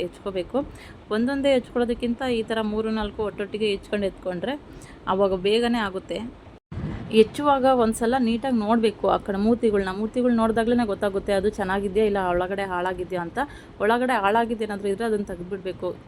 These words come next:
ನೋಡಿ, ಒಂದು ಸಹ ಹಾಳಾಗಿಲ್ಲ, ನೀಟಾಗಿದೆ. ನಾನು ಆ ಕಡೆ ಈ ಕಡೆ ನೋಡಿನೇ ಕಟ್ ಮಾಡ್ತಾ ಇದ್ದೀನಿ. ಯಾರೆಲ್ಲ ಇನ್ನೂ ನಮ್ಮ ಚಾನಲ್ನ ಸಬ್ಸ್ಕ್ರೈಬ್ ಆಗಿಲ್ಲ ಅವರೆಲ್ಲ ಸಬ್ಸ್ಕ್ರೈಬ್ ಆಗಿ ಪಕ್ಕದಲ್ಲಿ ಕಾಣೋ ಬೆಲ್ ಬಟನ್ನ ಪ್ರೆಸ್ ಮಾಡಿ. ನಾವು ಹಾಕೋ ಪ್ರತಿಯೊಂದು ವೀಡಿಯೋನೂ ನಿಮಗೆ ನೋಟಿಫಿಕೇಶನ್ ಬರುತ್ತೆ, ನೀವು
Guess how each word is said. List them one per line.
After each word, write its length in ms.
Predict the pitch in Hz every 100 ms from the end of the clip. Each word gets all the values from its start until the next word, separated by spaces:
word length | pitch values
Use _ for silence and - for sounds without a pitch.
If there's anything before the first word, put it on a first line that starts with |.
| 190
ನೋಡಿ, 180 | 190 196 190
ಒಂದು 200 | 202 214
ಸಹ 100 | 226 214 196
ಹಾಳಾಗಿಲ್ಲ, 360 | 180 185 185 190
ನೀಟಾಗಿದೆ. 440 | 190 196 175 175 202
ನಾನು 160 | 185
ಆ 100 | 175 170
ಕಡೆ 140 | 196
ಈ 20 | 190
ಕಡೆ 120 | 196 185
ನೋಡಿನೇ 320 | 180 202 220 220
ಕಟ್ 140 | 185 -
ಮಾಡ್ತಾ 240 | 175 185 170
ಇದ್ದೀನಿ. 240 | 165 190 311 - - - - - - - 214
ಯಾರೆಲ್ಲ 340 | 233 269 277 262
ಇನ್ನೂ 160 | 240 247
ನಮ್ಮ 120 | 226 214
ಚಾನಲ್ನ 260 | 202 220 208
ಸಬ್ಸ್ಕ್ರೈಬ್ 400 | 185 - 226 226
ಆಗಿಲ್ಲ 220 | 220 220 240
ಅವರೆಲ್ಲ 240 | 202 202 202
ಸಬ್ಸ್ಕ್ರೈಬ್ 420 | 185 - - 220 214
ಆಗಿ 140 | 208 240
ಪಕ್ಕದಲ್ಲಿ 320 | 226 - 214
ಕಾಣೋ 160 | 202 202 190
ಬೆಲ್ 160 | 196 196
ಬಟನ್ನ 260 | 196 202 185
ಪ್ರೆಸ್ 180 | 180 - 202
ಮಾಡಿ. 160 | 180 262 - - -
ನಾವು 120 | 208 202
ಹಾಕೋ 180 | 202 254 -
ಪ್ರತಿಯೊಂದು 400 | 190 247 262 254
ವೀಡಿಯೋನೂ 300 | 214 208 262 233
ನಿಮಗೆ 180 | 202 220
ನೋಟಿಫಿಕೇಶನ್ 640 | 196 214 220 214 - 208 190
ಬರುತ್ತೆ, 240 | 180 254 262
ನೀವು 120 | 226